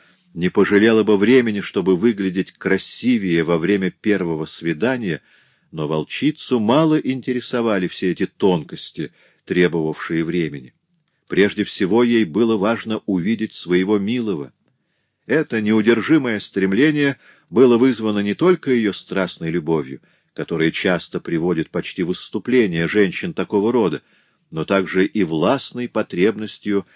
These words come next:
рассказать Марсиалю о том благотворном решении, которое она приняла после разговора с Лилией Марией. Волчица довольно быстро дошла до дома рыбака.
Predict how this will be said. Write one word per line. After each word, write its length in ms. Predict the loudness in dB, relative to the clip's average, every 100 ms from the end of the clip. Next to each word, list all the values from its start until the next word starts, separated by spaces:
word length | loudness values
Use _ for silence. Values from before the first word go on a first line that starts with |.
| _
рассказать 880 | -6 -6 -4 -2 -2 0 0 0 -2
Марсиалю 760 | -8 -8 -6 -2 0 0 -2 -6 -18 _
о 120 | -8
том 300 | -2 0 0
благотворном 720 | 0 -2 -4 -2 -2 -2 -2
решении, 640 | -2 -2 2 2 2 -2 -4
которое 540 | -6 -2 0 0 0 -2
она 260 | -4 -4
приняла 580 | -6 -6 -4 0 0 0 _ _ _
после 360 | -4 -4 -4 -6
разговора 760 | -6 -6 -6 0 0 0 -2 -8
с 200 | -18 -12
Лилией 460 | -6 -4 -4 -8 -10
Марией. 520 | -10 -10 -10 -12 -18 _ _ _ _ _ _ _ _ _ _ _ _ _ _ _ _ _
Волчица 560 | 0 0 2 -2 -2 0
довольно 400 | 4 4 2 0
быстро 580 | 0 -2 -2 -2 -2 -2 _ _ _
дошла 520 | -4 -2 -2 2 2
до 180 | 2 -2
дома 380 | 0 -2 -2 -6
рыбака. 460 | -8 -10 -14 -18